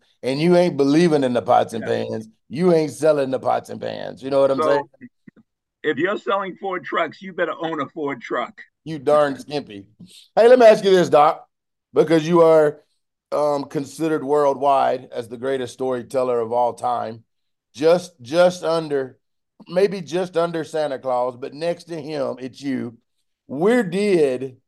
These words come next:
Speaker 1: the art of storytelling come from? Like, where did you decide that stories were important, that stories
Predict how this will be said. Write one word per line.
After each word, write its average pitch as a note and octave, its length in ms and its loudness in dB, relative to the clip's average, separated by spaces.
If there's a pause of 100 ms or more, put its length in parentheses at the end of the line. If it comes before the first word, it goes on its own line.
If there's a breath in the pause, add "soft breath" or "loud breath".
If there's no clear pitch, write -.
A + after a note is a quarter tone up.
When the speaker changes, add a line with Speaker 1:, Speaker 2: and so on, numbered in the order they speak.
(760)
Speaker 1:
the C#3+ 300 -8
art D#3+ 260 0
of D3 140 0
storytelling D3 880 -2
come C#3+ 220 -4
from? B2+ 200 -2
Like, C3+ 160 -2
where D#3 280 -4
did G3 200 -8
you E3+ 120 -12
decide D3 840 -4 (220)
that C#3+ 200 -6
stories E3 600 -2
were C#3+ 280 0
important, B2+ 600 -6
that B2 160 -10
stories D#3 720 -2